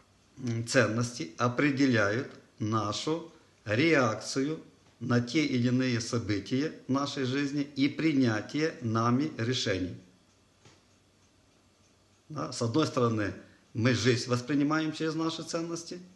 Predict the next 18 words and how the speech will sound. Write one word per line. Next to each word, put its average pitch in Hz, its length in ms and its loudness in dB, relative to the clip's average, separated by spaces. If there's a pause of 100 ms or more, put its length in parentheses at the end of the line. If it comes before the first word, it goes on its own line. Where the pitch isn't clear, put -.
(880)
Это, 120 220 -8
это 117 220 0
всё, 101 220 -2
это 107 160 -4
эмоциональные, 147 720 0
там 135 200 -2
вот 131 140 -4
эти 127 220 -6
все 123 180 -4
моменты, 123 440 -2
всё. 113 160 -8
То 117 100 -6
есть 101 120 -4
мы 139 120 2
жизнь, 110 340 -4 (220)
э, 113 380 -8 (520)
м, - 380 -10 (260)
именно 120 500 2